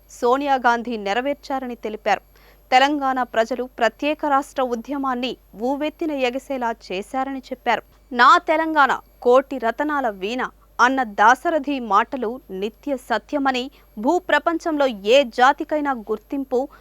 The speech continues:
ఆ జాతి అస్తిత్వమే అని చెప్పారు. తెలంగాణ అస్తిత్వానికి మూలం తెలంగాణ సంస్కృతి, తెలంగాణ సంస్కృతికి ప్రతిరూపమే తెలంగాణ తల్లి అని ఎమోషనల్ అయ్యారు. స్వరాష్ట్ర పోరాట ప్రస్థానంలో సకల జనులను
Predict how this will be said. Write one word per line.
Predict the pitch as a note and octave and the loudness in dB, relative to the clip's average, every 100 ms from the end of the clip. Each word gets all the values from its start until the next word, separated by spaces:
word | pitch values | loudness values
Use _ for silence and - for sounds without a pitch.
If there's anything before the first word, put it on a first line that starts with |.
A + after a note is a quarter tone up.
| _ | _
ఆ | B3+ C#4 | 4 4
జాతి | B3 C4 D#4 D4+ - | 4 4 4 0 0
అస్తిత్వమే | A#3+ - E4+ - D#4 D4 | 0 -2 -10 -6 -8 -6
అని | C4+ A#3 A#3+ - G#3 | -6 -6 -8 -12 -16
చెప్పారు. | - G#3+ G#3 _ _ - - | -4 -2 -2 _ _ -16 2
తెలంగాణ | C#4+ D#4+ D#4+ D#4 | 4 4 2 0
అస్తిత్వానికి | D4 C4+ C#4 - D#4 D#4 C#4+ C#4+ C4+ | 2 0 -2 -4 -4 0 0 0 -8
మూలం | A3+ G#3 C4 C#4+ | -8 -2 2 2
తెలంగాణ | D4 _ B3 B3 C#4 C4 B3 | -2 _ -2 -2 -2 -8 -8
సంస్కృతి, | A#3 - G#3+ - - G3+ - D#3+ _ _ - | -8 -6 -6 -8 -12 -12 -12 -20 _ _ 0
తెలంగాణ | B3+ C#4 C4+ C4 | 2 2 0 -2
సంస్కృతికి | B3+ - A#3+ - - C4+ B3 A#3+ | -2 -2 -4 -4 -8 -8 -8 -10
ప్రతిరూపమే | - A3 A3+ C#4+ C#4+ C#4 C4 E4 _ _ - | -2 -2 -2 -6 -2 -2 -2 -8 _ _ 0
తెలంగాణ | B3 C4 C4+ B3+ B3 | 0 2 -4 -6 -6
తల్లి | A#3 - A3+ B3 | -6 -4 -4 -4
అని | A3 G#3+ C#4 _ - | -6 -6 -8 _ -10
ఎమోషనల్ | G#3 A3 C4 - B3+ | -8 -8 -10 -12 -10
అయ్యారు. | A3+ A#3 A3 - _ _ _ - | -6 -2 -2 -2 _ _ _ -4
స్వరాష్ట్ర | D4+ D4+ E4 E4 - | 4 6 6 4 -4
పోరాట | D4+ D#4 D#4 D#4+ D4+ | -2 4 4 4 -2
ప్రస్థానంలో | C#4+ C#4 C#4 - D4+ C#4+ C4 C4+ | -2 0 -2 -2 -6 -4 -2 -2
సకల | - C#4+ D4 C#4+ | 0 0 0 -6
జనులను | A3+ C#4 D4+ D4+ C#4 | -2 -2 -2 -4 -6